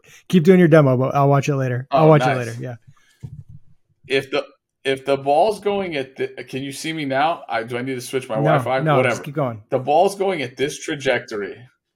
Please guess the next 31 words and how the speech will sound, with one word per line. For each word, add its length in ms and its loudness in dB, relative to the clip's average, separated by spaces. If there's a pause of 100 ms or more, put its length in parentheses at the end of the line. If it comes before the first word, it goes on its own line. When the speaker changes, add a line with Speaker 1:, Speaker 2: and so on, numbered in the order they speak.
(640)
Speaker 2:
It, 180 -12
there's 280 -2
no 240 6
way 360 4
that 140 -2
a 60 -2
ball 240 2
goes 260 0
over 240 -2
the 80 2
wall 300 0
by 160 -4
sixty-two 640 -10
feet 380 -8 (100)
and 140 -2
it 80 -2
only 280 -4
goes 600 -4 (160)
forty 420 0
feet 320 -10
past 300 -8
the 80 -12
wall. 320 -12 (920)
Like 200 -4
that, 360 2 (480)
that, 140 -16 (120)
I 40 -6
mean, 300 -10 (320)
that, 260 -12
that 120 -4
was, 400 -6